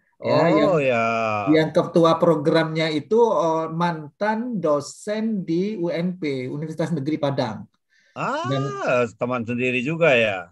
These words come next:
Speaker 1: jadi yang mau misalnya, eh, postdoc, tapi syaratnya memang ini, apa, eh, ielts-nya
Speaker 2: Penel-
Speaker 1: itu enam gitu.
Speaker 2: Ya, ya, ya.
Speaker 1: Kalau, eh, science, tapi kalau ilmu sosial dia minta tujuh.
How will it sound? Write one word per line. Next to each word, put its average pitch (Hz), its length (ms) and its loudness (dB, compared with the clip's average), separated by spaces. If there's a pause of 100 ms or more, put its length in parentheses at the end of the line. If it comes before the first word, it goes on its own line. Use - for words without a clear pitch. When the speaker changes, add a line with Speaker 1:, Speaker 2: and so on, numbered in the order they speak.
(120)
Speaker 1:
jadi 233 400 2
yang 220 160 0
mau 240 560 4 (400)
misalnya, 226 880 -4 (640)
eh, 190 160 -2
postdoc, 202 480 0
tapi 220 320 0
syaratnya 180 480 0
memang 175 400 -2
ini, 175 320 -4
apa, 196 320 -2 (160)
eh, 151 680 0 (680)
ielts-nya 165 400 -2
Speaker 2:
Penel- 127 240 0
Speaker 1:
itu 208 100 -4 (140)
enam 139 480 -2 (320)
gitu. 107 320 -6
Speaker 2:
Ya, 87 160 -2
ya, 82 220 -4 (100)
ya. 76 140 -12 (340)
Speaker 1:
Kalau, 135 480 2
eh, 131 400 -2
science, 127 640 -6
tapi 156 240 -4
kalau 147 160 2
ilmu 139 240 -4
sosial 143 400 -2
dia 139 160 -2
minta 131 320 -10
tujuh. 120 400 -6